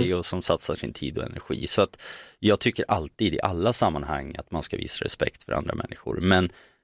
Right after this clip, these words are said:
Speaker 2: man ska också vara tydlig. Så, eh, känner man att det här kommer inte att funka, då säger man det.
Speaker 1: Avslutningsvis då, så vet jag i alla fall minst två par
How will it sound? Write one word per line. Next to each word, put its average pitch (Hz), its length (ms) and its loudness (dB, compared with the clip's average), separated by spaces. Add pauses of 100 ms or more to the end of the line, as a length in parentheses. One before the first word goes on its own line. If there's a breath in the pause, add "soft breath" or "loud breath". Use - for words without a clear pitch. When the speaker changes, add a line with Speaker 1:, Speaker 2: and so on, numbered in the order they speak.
(100)
Speaker 2:
man 110 100 4
ska 104 140 4
också - 160 0
vara 80 80 6
tydlig. - 340 -4 (360)
Så, 80 280 4
eh, 73 60 -2 (380)
känner 92 280 4
man 76 120 2
att - 60 0
det 80 80 2
här 78 100 4
kommer 76 220 -8
inte - 120 -10
att - 60 -8
funka, - 320 -6
då - 100 -2
säger - 280 2
man - 160 -8
det. - 100 -16 (400)
Speaker 1:
Avslutningsvis 226 680 2
då, 160 260 2 (180)
så 208 380 4 (240)
vet 226 440 0
jag - 240 -4 (180)
i - 20 -14
alla 202 80 -6
fall 233 240 2
minst 220 480 0 (220)
två 262 280 0
par 170 500 2